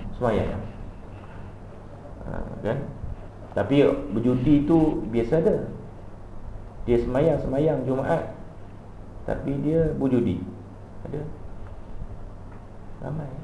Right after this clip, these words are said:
Judi, judi. Tapi dalam masa yang sama tu, sebab yang kena tangkap di, apa, pagang kuasa tangkap tu, ada yang, ada yang pakai, orang perempuan kena tangkap.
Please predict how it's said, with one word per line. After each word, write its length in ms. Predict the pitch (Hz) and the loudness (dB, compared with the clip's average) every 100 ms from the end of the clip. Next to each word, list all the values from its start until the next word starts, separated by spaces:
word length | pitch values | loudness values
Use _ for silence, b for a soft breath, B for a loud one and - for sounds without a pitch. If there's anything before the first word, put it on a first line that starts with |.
| - - - - - - 120 | -10 -12 -12 -12 -12 -6 -4
Judi, 240 | 123 202 | 0 0
judi. 400 | 180 127 - 240 190 160 - - - - - - - - - | 0 -2 -2 -2 -2 -4 -10 -12 -14 -12 -12 -12 -14 -14 -8
Tapi 120 | 110 131 | -2 0
dalam 240 | 139 135 | 2 4
masa 160 | 135 139 | 2 2
yang 140 | 143 143 | 2 0
sama 160 | 147 | 0
tu, 140 | 135 127 | 0 2
sebab 180 | 117 - - - - - - - - - - - - - - - - | 4 4 0 -10 -12 -12 -12 -12 -12 -12 -12 -12 -10 -8 -8 -10 0
yang 160 | 110 | 2
kena 240 | 104 107 104 | 4 2 2
tangkap 480 | 113 113 120 - | 2 6 6 4
di, 500 | 107 101 95 90 90 85 - - - - - - - - - | 2 2 4 6 6 2 -4 -10 -12 -14 -14 -14 -14 -14 -8
apa, 240 | - 98 101 - - - - - | -2 0 0 -4 -8 -10 -10 0
pagang 240 | 101 98 95 104 104 | 4 4 4 2 6
kuasa 240 | 110 113 | 6 6
tangkap 400 | 113 110 117 101 | 4 6 6 6
tu, 80 | 123 | 4
ada 100 | 117 | 4
yang, 140 | 113 110 - - - - - - | 2 2 -8 -10 -10 -4 -4 0
ada 80 | 113 | 2
yang 140 | 113 110 | 2 4
pakai, 240 | 113 - | 2 2
orang 160 | 110 107 | -2 0
perempuan 320 | 117 117 113 | 0 4 4
kena 160 | 117 120 | 4 0
tangkap. 320 | 139 147 | 2 0